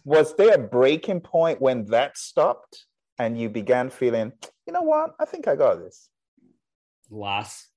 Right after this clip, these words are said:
Speaker 2: thirty questions.
Speaker 1: Are you kidding? Wow. Wow! So one just has to stare at it.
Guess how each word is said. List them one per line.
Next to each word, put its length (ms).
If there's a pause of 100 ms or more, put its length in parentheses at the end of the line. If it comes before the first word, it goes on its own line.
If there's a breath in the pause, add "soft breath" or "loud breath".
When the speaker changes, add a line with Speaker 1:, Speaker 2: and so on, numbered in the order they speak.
(120)
Speaker 2:
thirty 200
questions. 600
Speaker 1:
Are 140
you 180
kidding? 460
Wow. 540 (720)
Wow! 720 (240 soft breath)
So 180
one 200
just 160
has 260
to 80
stare 600
at 60
it. 200